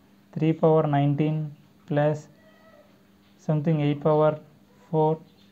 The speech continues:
ఇలాంటి ఎక్స్‌ప్రెషన్స్‌కి యూనిట్స్ ప్లేస్ ఎలా find అవుట్ చేయాలనేది మనం ఇప్పుడు నేర్చుకుంటున్నామండి.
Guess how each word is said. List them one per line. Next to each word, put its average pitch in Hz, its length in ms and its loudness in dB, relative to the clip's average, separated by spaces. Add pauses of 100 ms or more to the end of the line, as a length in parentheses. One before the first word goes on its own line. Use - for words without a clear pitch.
(140)
ఇలాంటి 147 280 0
ఎక్స్‌ప్రెషన్స్‌కి 151 680 -2 (120)
యూనిట్స్ 175 420 4
ప్లేస్ 160 300 0
ఎలా 170 200 4
find 160 280 0
అవుట్ 151 120 -2
చేయాలనేది 143 540 2
మనం 208 180 0
ఇప్పుడు 170 220 -2 (1200)
నేర్చుకుంటున్నామండి. 143 760 0